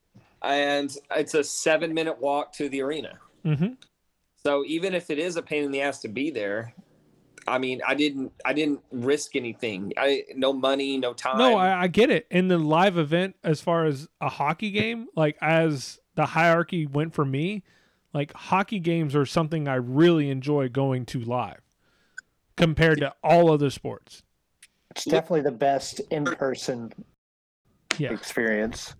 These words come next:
Speaker 2: Not even
Speaker 1: Luka, the
Speaker 2: hands
Speaker 1: difference.
Speaker 2: I don't
Speaker 1: Like,
Speaker 2: think
Speaker 1: I saw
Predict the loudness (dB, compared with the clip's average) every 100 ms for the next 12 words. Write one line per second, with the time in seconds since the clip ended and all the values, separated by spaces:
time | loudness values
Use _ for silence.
0 | -8 -2 2 2 2 0 -2 -4 -18 -20
1 | -16 -2 0 2 0 -6 -12 _ _ _
2 | _ _ _ _ _ _ _ -20 _ _
3 | -8 -8 _ _ _ _ _ 0 2 2
4 | 0 -2